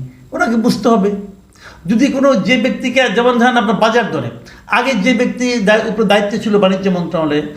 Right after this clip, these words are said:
উনি ব্যর্থ হয়েছেন, ওনাকে সরিয়ে দিয়ে কিন্তু নতুন একজন বাণিজ্য মন্ত্রণালয়ের উপদেষ্টা নিয়োগ করা হয়েছে। এই ভদ্রলোক প্রথম দিকে আমাকে, আমার বিবেচনায় ভালো করছিলেন না, আমি ওই সময় তার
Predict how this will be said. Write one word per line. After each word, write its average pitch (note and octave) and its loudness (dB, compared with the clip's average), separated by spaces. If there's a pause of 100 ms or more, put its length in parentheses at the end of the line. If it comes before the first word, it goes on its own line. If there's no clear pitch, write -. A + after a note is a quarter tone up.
(220)
উনি C4 4
ব্যর্থ C#4 2
হয়েছেন, A#3 0 (580)
ওনাকে C4 0
সরিয়ে C#4 0
দিয়ে A3 4
কিন্তু - -6
নতুন B3 2
একজন A#3 4
বাণিজ্য F#3+ 2
মন্ত্রণালয়ের D#3+ -2
উপদেষ্টা D3+ -4
নিয়োগ D3+ -4
করা C3+ -2
হয়েছে। C3 -8 (1120)
এই F3+ 2
ভদ্রলোক C#4 2 (640)
প্রথম C#4+ 0
দিকে C#4 4
আমাকে, B3+ 0
আমার A#3+ 2
বিবেচনায় A3+ 0
ভালো G#3 2
করছিলেন G3+ -2
না, F3 -4
আমি A3 -2
ওই C4+ 2
সময় A#3+ 0
তার A3+ 2